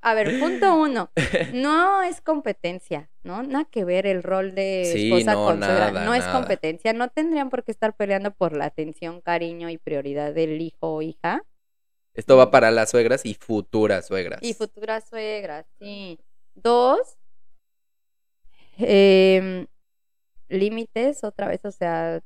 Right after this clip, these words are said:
Speaker 1: respeten que hay una, como una línea real, dibújensela, donde no se permite pasar para, a opinar, a menos que pidan esa opinión. Tres,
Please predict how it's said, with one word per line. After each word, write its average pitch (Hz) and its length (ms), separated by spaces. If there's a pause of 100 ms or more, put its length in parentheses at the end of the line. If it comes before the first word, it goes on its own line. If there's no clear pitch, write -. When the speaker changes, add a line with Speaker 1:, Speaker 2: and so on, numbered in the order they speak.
(140)
Speaker 1:
respeten 185 580
que - 80
hay 180 180
una, 185 340
como 185 220
una 214 200
línea 208 460
real, 170 480
dibújensela, 180 1080 (360)
donde 156 340
no 165 340
se - 160
permite 151 460
pasar 151 500
para, 156 360 (600)
a 160 480
opinar, 180 580 (1200)
a 147 120
menos 156 320
que 139 280 (100)
pidan 151 300
esa 160 160
opinión. 226 560
Tres, 220 400